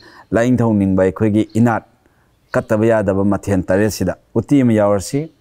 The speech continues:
ꯑꯗꯨꯒ ꯀꯥꯡꯒꯧ ꯑꯃ ꯌꯥꯎꯔꯁꯤ, ꯍꯋꯥꯏ ꯊꯣꯡꯕ ꯑꯃ ꯌꯥꯎꯔꯁꯤ, ꯉꯥ ꯊꯣꯡꯕ ꯑꯃ ꯌꯥꯎꯔꯁꯤ, ꯑꯁꯨꯝꯅ <clears throat> ꯃꯊꯦꯜ ꯇꯔꯦꯠꯅꯗꯤ ꯑꯣꯏꯁꯤ꯫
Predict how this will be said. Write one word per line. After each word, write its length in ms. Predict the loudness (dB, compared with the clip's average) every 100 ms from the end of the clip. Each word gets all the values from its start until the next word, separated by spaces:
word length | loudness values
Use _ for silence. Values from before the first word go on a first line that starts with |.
| _ _ _ _ _ _ -20 _ -2
ꯑꯗꯨꯒ 340 | 0 0 -2 -8 -6
ꯀꯥꯡꯒꯧ 360 | -2 0 0 2
ꯑꯃ 120 | 2
ꯌꯥꯎꯔꯁꯤ, 720 | 2 2 0 -2 0 -2 -4 _ _ _ _ _ _ _ _ _ _ _ _ _ -20 -20 -8
ꯍꯋꯥꯏ 340 | -2 0 0
ꯊꯣꯡꯕ 340 | 0 0 2 2
ꯑꯃ 120 | 2
ꯌꯥꯎꯔꯁꯤ, 680 | 2 2 -2 -2 -2 -2 -6 _ _ _ _ _ -4
ꯉꯥ 260 | 0 0 -2
ꯊꯣꯡꯕ 380 | -2 -2 0 2
ꯑꯃ 140 | 2
ꯌꯥꯎꯔꯁꯤ, 680 | 2 0 -2 -4 -4 -4 -6 _ _ _ -10
ꯑꯁꯨꯝꯅ 420 | -2 2 2 2 -4 -18 -20 -20 -8
<clears throat> 320 | -2 0 2 2
ꯃꯊꯦꯜ 380 | 0 0 -2 0
ꯇꯔꯦꯠꯅꯗꯤ 520 | 0 0 0 0 0 -2
ꯑꯣꯏꯁꯤ꯫ 440 | -4 -10 -10 -14